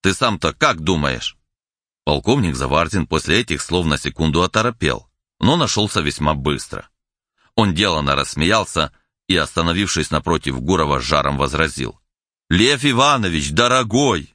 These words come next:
ей-богу, ты меня всё больше удивляешь! Ты будто зуб на меня какой имеешь! А я ведь к тебе со всей душой,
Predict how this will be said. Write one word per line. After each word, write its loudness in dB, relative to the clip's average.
ей-богу, 0
ты 0
меня 2
всё -2
больше 0
удивляешь! -2
Ты 2
будто 0
зуб -2
на 2
меня 2
какой 0
имеешь! -4
А 2
я 2
ведь -2
к -20
тебе 0
со -2
всей 0
душой, -2